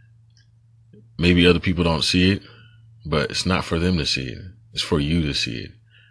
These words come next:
See your worth. Know how much you are precious to everyone around you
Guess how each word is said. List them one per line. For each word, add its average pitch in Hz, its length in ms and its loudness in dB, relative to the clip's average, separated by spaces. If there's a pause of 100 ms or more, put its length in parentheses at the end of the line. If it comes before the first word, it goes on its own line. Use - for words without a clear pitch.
(800)
See - 200 2
your 98 160 6
worth. 76 400 0 (1600)
Know 92 160 2
how 95 120 2
much 92 280 2
you 85 80 2
are 76 100 2
precious - 680 -2 (100)
to - 200 -4
everyone 78 640 0
around 76 480 0
you 69 240 -8